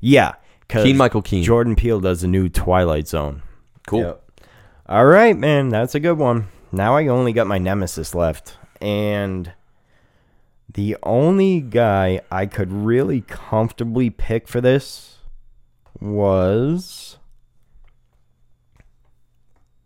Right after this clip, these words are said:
Speaker 1: sorry, hold on. I'm trying to remember his last name while I'm looking at this real quick.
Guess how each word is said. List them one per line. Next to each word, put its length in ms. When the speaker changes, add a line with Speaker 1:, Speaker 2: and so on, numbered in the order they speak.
Speaker 1:
sorry, 420
hold 220
on. 140
I'm 140
trying 360
to 60
remember 320
his 180
last 400
name 280
while 180
I'm 140
looking 240
at 100
this 260
real 160
quick. 400